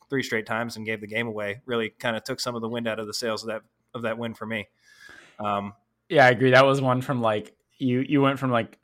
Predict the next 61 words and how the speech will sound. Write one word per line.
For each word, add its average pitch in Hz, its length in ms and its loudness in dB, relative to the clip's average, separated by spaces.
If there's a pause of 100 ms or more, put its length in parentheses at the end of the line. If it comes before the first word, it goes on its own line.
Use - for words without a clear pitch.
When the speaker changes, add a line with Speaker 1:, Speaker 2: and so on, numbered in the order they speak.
(160)
Speaker 2:
joy 127 520 4
of, 104 100 -10
like, 107 260 -2
"Oh, 120 160 4
we're 113 120 2
gonna 110 140 0
win 107 160 2
this 107 180 -2
game," 110 300 0
to, 120 100 -4
like, 101 420 -2 (200)
you 113 100 -10
know, 95 140 -8
just, 95 260 -10
it 143 80 -8
was 117 100 -6
just 131 220 -2
relief 107 420 -4
at - 120 -8
the 139 120 2
end. 139 200 4
It 113 80 -4
was 107 100 -8
just - 160 -6
like, 117 80 4
Speaker 1:
Yeah. 110 140 4
Speaker 2:
"Okay, 113 380 4
we 120 120 2
didn't 143 200 2
blow 117 320 4
it." - 40 -2
Speaker 1:
Like, 120 140 0 (100)
Speaker 2:
And 147 60 0
Speaker 1:
thank 143 120 2
Speaker 2:
then 131 80 0
you 117 160 2
Speaker 1:
God, 110 220 4
yeah. 117 320 -2
Speaker 2:
That's 190 180 6
not 208 200 8
the 196 60 4
way 180 100 8
you 160 120 6
wanna 147 160 6
end 139 300 4
leaving 135 240 2
a 120 80 0
rivalry 120 500 6
game. 104 280 -4
Like, 104 180 -8
you 107 100 -8
wanna, 101 340 -8
you 101 100 -20
know, 98 60 -20 (120)
feel 98 160 -12
good 95 140 -12
about 92 260 -8
it. - 100 -14
So, 92 240 -8 (320)
Speaker 1:
Yeah. 113 220 2
Speaker 2:
um, 92 380 -10